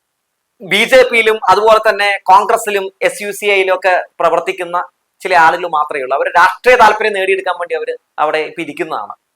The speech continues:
സത്യം തിരിച്ചറിഞ്ഞ ആശാ വർക്കേഴ്സ് ഒക്കെ പിരിഞ്ഞു പോയിട്ടുമുണ്ട്. അപ്പൊ ഇങ്ങനെ സമരം മൊത്തത്തിൽ പൊളിഞ്ഞു കിടക്കുന്ന അവസ്ഥയിലുമാണ്. അപ്പൊ ഇന്നലെ എന്താണ്, ഏഹ്, സംഭവിച്ചത്? ഇതിന് ഉണർവ് പകരാൻ വേണ്ടി കേന്ദ്ര ആഭ്യന്തര മന്ത്രാലയം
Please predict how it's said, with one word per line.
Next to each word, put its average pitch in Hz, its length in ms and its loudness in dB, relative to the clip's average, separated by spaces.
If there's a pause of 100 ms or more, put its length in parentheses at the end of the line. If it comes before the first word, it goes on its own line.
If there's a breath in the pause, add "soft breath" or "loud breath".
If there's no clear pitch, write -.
(800)
സത്യം 269 300 2
തിരിച്ചറിഞ്ഞ 240 380 2
ആശാ 226 240 4
വർക്കേഴ്സ് 220 300 2
ഒക്കെ 220 280 -2 (120)
പിരിഞ്ഞു 202 260 -4
പോയിട്ടുമുണ്ട്. 165 480 -4 (300)
അപ്പൊ 208 140 2
ഇങ്ങനെ 240 260 0
സമരം 254 420 4
മൊത്തത്തിൽ 233 380 0 (100)
പൊളിഞ്ഞു 202 420 -2
കിടക്കുന്ന 175 280 0
അവസ്ഥയിലുമാണ്. 131 600 -6
അപ്പൊ - 1120 -8
ഇന്നലെ 254 260 4
എന്താണ്, 226 600 0
ഏഹ്, 170 240 2
സംഭവിച്ചത്? 185 560 -2 (400)
ഇതിന് 247 420 2
ഉണർവ് 247 400 4
പകരാൻ 208 400 4
വേണ്ടി 143 340 -12 (600)
കേന്ദ്ര 247 280 6
ആഭ്യന്തര 240 560 4
മന്ത്രാലയം 185 540 2